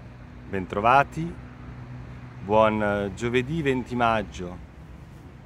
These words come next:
Oggi è la memoria di San Bernardino da Siena, questo grande, straordinario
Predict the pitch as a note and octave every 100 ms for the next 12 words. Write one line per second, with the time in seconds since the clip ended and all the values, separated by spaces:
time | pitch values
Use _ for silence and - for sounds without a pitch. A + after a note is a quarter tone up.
0 | - - F#2 G#2+ G#2 G#2+ G2+ G2 F#2+ G#2+
1 | C3+ C3 A#2+ F#2+ - A#2+ A#2 G#2 G#2 G#2
2 | G2+ G#2+ A#2+ A2+ - - A#2 G2 E2+ E2+
3 | - - - - - - - F2+ - G2
4 | F#2+ G#2 G#2 G2+ F#2 F#2 - G2+ F#2 G#2
5 | G#2+ G#2+ G#2+ G#2